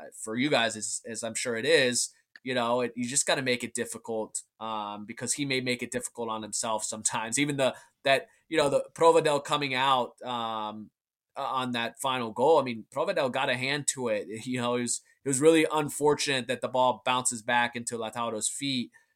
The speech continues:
Um, so I, I just look at all three of those goals, and, and for me, it's, it's just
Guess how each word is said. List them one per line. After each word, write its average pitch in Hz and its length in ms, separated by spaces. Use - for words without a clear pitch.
Um, 107 580
so 156 200
I, 143 220
I 147 40
just 139 220
look 156 240
at 151 40
all 139 220
three 139 240
of 127 80
those 120 220
goals, 120 460
and, 110 140
and 110 160
for 120 200
me, 117 400
it's, - 240
it's - 260
just - 520